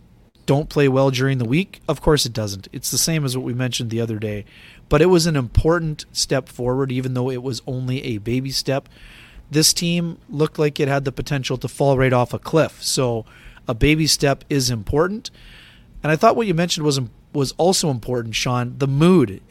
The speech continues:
going into the game. I was on with Hustler in the afternoon on Winnipeg Sports Talk.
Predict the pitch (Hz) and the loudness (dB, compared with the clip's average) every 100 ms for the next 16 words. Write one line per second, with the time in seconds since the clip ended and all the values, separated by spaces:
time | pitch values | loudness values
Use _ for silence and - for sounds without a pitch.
0 | - - 147 156 240 202 202 175 131 123 | -20 -12 2 8 8 8 4 2 0 0
1 | 160 123 90 123 - 139 180 156 147 127 | 0 -2 -6 -18 -6 -4 0 0 -2 -2
2 | 156 - 139 120 117 - 117 117 113 123 | -2 -2 -4 -4 -4 -4 -6 -4 -4 -4
3 | 123 117 - 160 165 - 90 | -4 -6 -2 -2 -2 -8 -10